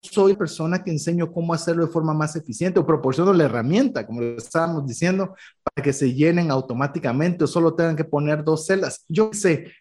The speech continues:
pero tenemos que abrir los ojos y el punto de partida es el conocimiento. ¿Qué hago bien? ¿Qué hago ligeramente, ligeramente, óigame,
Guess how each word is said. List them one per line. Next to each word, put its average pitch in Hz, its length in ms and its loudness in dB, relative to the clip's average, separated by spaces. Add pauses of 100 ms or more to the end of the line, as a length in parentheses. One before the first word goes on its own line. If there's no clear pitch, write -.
pero 139 160 0
tenemos 175 260 2
que 190 140 2
abrir 240 580 2
los 170 300 4
ojos - 500 -4 (160)
y 165 80 0
el 147 160 0
punto 196 260 4
de 156 60 -6
partida 233 360 0
es - 100 2
el 233 260 0 (100)
conocimiento. 147 840 0
¿Qué 208 220 6
hago 196 400 2
bien? 160 500 0 (280)
¿Qué 151 100 2
hago 165 340 0
ligeramente, 196 1000 0
ligeramente, 214 840 0
óigame, 135 420 -2